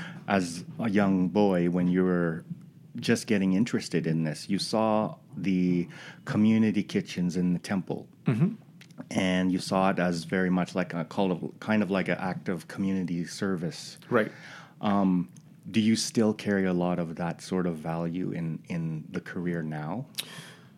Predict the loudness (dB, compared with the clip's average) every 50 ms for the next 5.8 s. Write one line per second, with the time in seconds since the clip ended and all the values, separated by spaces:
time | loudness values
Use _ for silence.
0 | -16 -14 -12 -12 -4 4 6 6 8 6 4 0 -6 -12 -18 -20 -20 -20 -20 -20
1 | -20 -10 0 4 6 8 8 8 6 6 6 6 6 6 6 6 4 4 4 4
2 | 2 0 -2 -4 0 2 4 6 6 4 4 2 0 -6 -12 -16 -18 -20 -20 -20
3 | -20 -20 -20 -20 -20 -20 -20 -20 -20 -20 -20 -20 -20 -14 -4 0 2 4 4 2
4 | 0 -2 0 2 2 2 4 4 4 4 6 6 4 4 2 2 2 2 2 2
5 | 2 0 0 0 0 0 0 0 0 2 0 0 -2 -2 -4 -6